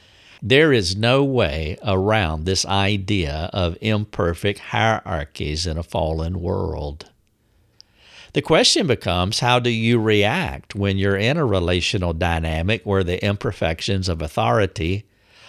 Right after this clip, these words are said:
of the authority in the relationship, are affecting you and affecting others in adverse ways?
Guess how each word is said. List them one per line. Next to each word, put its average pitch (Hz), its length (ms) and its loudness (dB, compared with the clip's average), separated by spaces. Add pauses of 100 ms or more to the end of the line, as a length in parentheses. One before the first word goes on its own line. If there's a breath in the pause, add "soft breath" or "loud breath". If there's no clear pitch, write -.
(100)
of 73 280 0
the 76 160 0
authority 101 640 2
in 113 260 -2
the 117 80 0
relationship, 82 880 -2
are 101 140 2
affecting 107 480 -4
you 117 260 0
and 85 100 0
affecting 95 520 -4
others 104 420 -2
in 82 160 -2
adverse 87 540 -2
ways? 82 580 -4